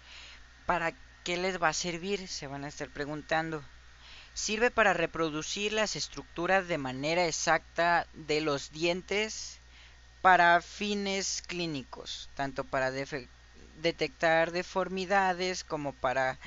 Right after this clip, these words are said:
crear, crear tratamientos para solucionar esos problemas.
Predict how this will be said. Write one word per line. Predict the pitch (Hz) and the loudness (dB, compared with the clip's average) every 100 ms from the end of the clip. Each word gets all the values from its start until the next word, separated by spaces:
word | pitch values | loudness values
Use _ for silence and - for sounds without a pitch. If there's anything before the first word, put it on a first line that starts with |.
| - - - - | -18 -20 -20 -8
crear, | 175 165 160 156 156 160 165 165 170 165 - - - - - - - - - - | 0 4 6 8 8 6 4 0 -4 -6 -16 -20 -20 -20 -20 -20 -20 -20 -20 -16
crear | - 160 156 156 | -6 0 2 0
tratamientos | - 190 - 175 175 202 208 - 180 180 - - - - - - - - - - - - - | 2 2 4 2 2 -2 -2 -2 -2 -2 -6 -8 -10 -12 -18 -20 -20 -20 -20 -20 -20 -20 -2
para | 151 143 139 135 131 127 107 - | 0 2 2 2 2 2 0 -4
solucionar | - 180 165 165 185 165 160 156 | -2 0 0 -2 -2 -2 -2 -2
esos | - 160 | -4 -4
problemas. | - 170 190 214 214 196 - - | -6 -4 -2 0 -2 -4 -8 -16